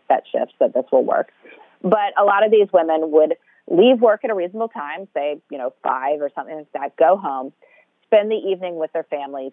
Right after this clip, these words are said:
then do some more work at night after the kids went to bed. And by doing this, instead of working straight through,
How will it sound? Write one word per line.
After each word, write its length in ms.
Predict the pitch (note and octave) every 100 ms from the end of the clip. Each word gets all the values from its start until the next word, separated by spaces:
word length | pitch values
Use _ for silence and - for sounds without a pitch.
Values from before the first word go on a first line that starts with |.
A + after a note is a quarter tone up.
| _ _ _ _
then 240 | E3+ F#3+
do 220 | G3+ G3 F3+
some 120 | G3 F3+
more 200 | E3+ D#3
work 240 | D3+ D3+
at 120 | -
night 240 | C#3+ C3+ -
after 280 | D3+ - D3
the 80 | C#3+
kids 260 | - C#3 -
went 180 | -
to 80 | -
bed. 320 | C3+ B2+ - - _ _ _ _ _ F#3
And 460 | E3+ E3 D#3+ D#3+ -
by 560 | E3+ F3+ E3+ E3 D#3+ - _ _ _ -
doing 380 | F3+ A#3+ A3+ F#3+
this, 280 | G#3+ F3 C#3 - -
instead 280 | E3 F3+
of 100 | D#3+
working 320 | E3+ E3 E3+ D3
straight 280 | _ D3+ B2 -
through, 320 | D3+ E3+